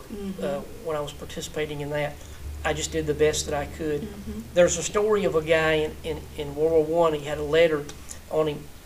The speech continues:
Speaker 2: He was found killed. He was
Speaker 1: Mm-hmm.
Speaker 2: killed in action. They found a letter, and the letter he had written to himself saying, "I will, I will conduct myself as if the whole of the war's outcome depended on me." So I think if you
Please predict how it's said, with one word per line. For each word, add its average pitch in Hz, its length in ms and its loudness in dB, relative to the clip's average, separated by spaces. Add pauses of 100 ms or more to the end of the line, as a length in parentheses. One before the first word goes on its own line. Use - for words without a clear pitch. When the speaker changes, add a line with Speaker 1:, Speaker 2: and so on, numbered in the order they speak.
Speaker 2:
He 147 100 -12
was 147 120 -4
found 156 280 2 (600)
killed. 139 340 0
He 143 60 -10
was 180 120 -6
Speaker 1:
Mm-hmm. 196 80 -8
Speaker 2:
killed 160 140 4
in 160 100 2
action. - 260 -4
They 156 80 -4
found 160 200 -2
a 151 60 2
letter, 160 360 6 (320)
and 151 100 -6
the 147 60 0
letter 185 280 4
he 160 80 -2
had 156 80 -2
written 165 240 -2
to - 80 -6
himself 165 380 0
saying, 151 220 -2
"I 151 240 0
will, 165 280 0 (320)
I 147 60 6
will 170 120 4
conduct 170 400 2
myself 160 400 0
as 147 140 -4
if 160 180 -2
the 170 80 -6
whole 196 400 0
of 180 80 -6
the 190 80 -4
war's 170 420 2
outcome - 580 -4
depended 147 380 -4
on 143 200 -4
me." 135 180 -8 (400)
So 185 320 2
I 160 100 -2
think 214 320 -2
if 175 220 -6
you 196 320 -6